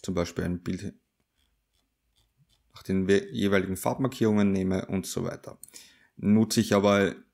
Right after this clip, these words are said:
eigentlich recht wenig. Ich mache das eigentlich eher mit den Sitzungsalben. D-, das zeige ich auch, auch hier. Ich kann hier zum Beispiel, wenn ich in der Bibliothek hier draufklicke, auf das Pluszeichen, kann ich hier ein intelligentes Album erstellen.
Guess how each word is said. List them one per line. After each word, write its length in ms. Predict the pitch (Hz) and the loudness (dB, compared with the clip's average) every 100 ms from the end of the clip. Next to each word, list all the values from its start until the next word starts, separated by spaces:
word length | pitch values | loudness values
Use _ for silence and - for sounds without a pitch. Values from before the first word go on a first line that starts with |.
| _ - | _ -6
eigentlich 320 | 98 92 - | -4 -4 -4
recht 240 | 90 - | -6 -4
wenig. 200 | 92 92 | -2 -2
Ich 120 | 92 | -4
mache 160 | 95 95 | -6 -4
das 120 | 98 | -4
eigentlich 340 | 98 92 92 73 | -2 -4 -6 -2
eher 220 | 98 98 | 2 2
mit 220 | 101 98 | 2 0
den 80 | 98 | -4
Sitzungsalben. 880 | - 143 - 135 110 98 98 101 - - - _ - | 0 -2 2 0 4 2 2 0 -4 -20 -20 _ 2
D-, 180 | 98 | 2
das 240 | 95 87 - | 2 -4 -2
zeige 200 | 92 95 | 0 0
ich 120 | 85 | -2
auch, 400 | 73 - 90 - | -6 -6 -10 -6
auch 220 | - 101 | -2 -2
hier. 320 | - 98 92 - - - - | -2 0 0 -2 -18 -18 -18
Ich 140 | - | -8
kann 180 | - 95 | -2 -2
hier 200 | 92 95 | 0 -2
zum 160 | - | 2
Beispiel, 580 | 95 92 - 95 90 87 _ _ - _ - _ | 2 2 0 0 0 -2 _ _ -20 _ -20 _
wenn 240 | - 95 | -8 -4
ich 240 | 95 - - | -4 -6 -6
in 80 | 95 | -6
der 80 | |
Bibliothek 540 | 95 92 - 90 92 117 | -4 -6 -6 -2 -2 0
hier 180 | 120 107 | 0 0
draufklicke, 880 | 101 101 - 104 104 101 101 101 - | 0 0 0 -4 0 2 2 0 -8
auf 160 | 104 90 | -10 -8
das 160 | 113 | -10
Pluszeichen, 840 | - 131 131 - 104 101 110 104 - - - _ | -4 -4 -4 0 2 2 -2 -4 -8 -20 -20 _
kann 160 | - 95 | -4 -2
ich 120 | 90 | -2
hier 120 | - | 0
ein 120 | 90 90 | 0 0
intelligentes 680 | - 104 90 - 101 - - | -4 -4 -4 -2 -4 -2 -4
Album 360 | - 151 139 | -2 2 4
erstellen. 420 | 117 117 107 101 | 4 2 0 2